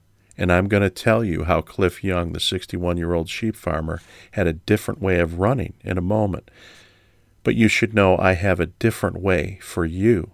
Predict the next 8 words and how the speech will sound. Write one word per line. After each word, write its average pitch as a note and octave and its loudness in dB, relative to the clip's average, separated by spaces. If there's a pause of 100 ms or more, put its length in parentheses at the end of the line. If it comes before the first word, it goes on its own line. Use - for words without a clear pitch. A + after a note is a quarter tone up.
(300)
to - -12
run F2 2
the E2+ 0
retirement E2 -4
race. - -6 (340)
It's - -4
based G#2+ 2
on F#2 2